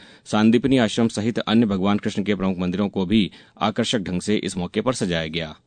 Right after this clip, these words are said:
भाजपा संसदीय बोर्ड की बैठक आज नई दिल्ली स्थित पार्टी मुख्यालय में होने की उम्मीद है।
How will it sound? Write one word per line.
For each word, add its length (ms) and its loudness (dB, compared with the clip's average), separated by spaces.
भाजपा 360 0
संसदीय 380 2
बोर्ड 240 4
की 100 -2
बैठक 440 -2
आज 220 -2
नई 180 -2
दिल्ली 320 2
स्थित 220 -4
पार्टी 260 -2
मुख्यालय 360 -2
में 120 2
होने 200 2
की 100 -4
उम्मीद 320 -2
है। 200 -4